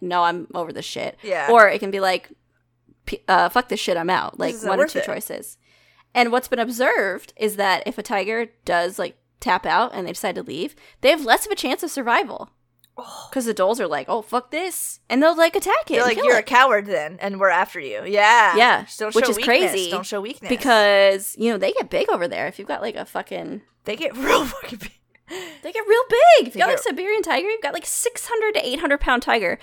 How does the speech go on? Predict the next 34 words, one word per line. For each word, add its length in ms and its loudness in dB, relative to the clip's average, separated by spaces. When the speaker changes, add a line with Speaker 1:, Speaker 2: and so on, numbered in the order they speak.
Speaker 1:
who 80 -10
could 80 -6
just, 100 -12
like, 160 -8
biff 280 -2
your 120 -4
spine 400 -4
in 100 -2
half 480 -10
with, 140 -6
like, 100 -8
a 40 -10
single 280 -6
swipe. 400 -6
Speaker 2:
But 140 -6
not 80 -2
if 60 -8
Speaker 1:
And 60 -2
these 100 4
Speaker 2:
he's 20 -4
a 20 -6
Speaker 1:
doles 300 4
are 60 0
Speaker 2:
pussy. 80 -2
Speaker 1:
like, 320 -2
"We're 80 -4
not 180 0
letting 220 -4
this 200 -4
laying 220 -4
down." 240 -10
And 180 -4
so, 340 -2
uh, 260 0